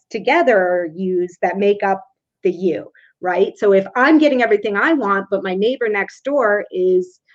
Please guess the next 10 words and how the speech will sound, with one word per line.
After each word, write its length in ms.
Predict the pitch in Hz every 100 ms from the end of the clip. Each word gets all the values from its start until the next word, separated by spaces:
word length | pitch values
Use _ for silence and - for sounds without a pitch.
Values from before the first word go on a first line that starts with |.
| - _ -
um, 380 | 185 175 175 175
being 460 | 202 196 190 190 - -
hurt 240 | 214 202
or 180 | 190 180
oppressed 500 | 151 - 214 175 -
or 160 | 175 170
abused 540 | 151 180 180 175 -
or 120 | 170
enslaved, 640 | 165 - - 160 165 185 - _ _ _
then 600 | 196 196 190 196 190 190